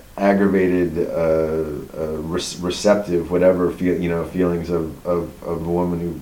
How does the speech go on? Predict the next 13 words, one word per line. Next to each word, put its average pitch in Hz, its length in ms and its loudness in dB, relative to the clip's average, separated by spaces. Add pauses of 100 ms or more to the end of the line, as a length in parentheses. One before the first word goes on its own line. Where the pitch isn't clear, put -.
who, 85 440 -4 (180)
who 85 200 -2
felt 87 360 -2
assaulted 90 520 4
by 82 340 2 (1300)
Louis 98 220 6
C 92 160 -4
K. 98 380 2 (1080)
But, 80 360 -6
um, 71 380 -8 (760)
it 95 160 -2
is 107 220 0
pretty 104 600 -4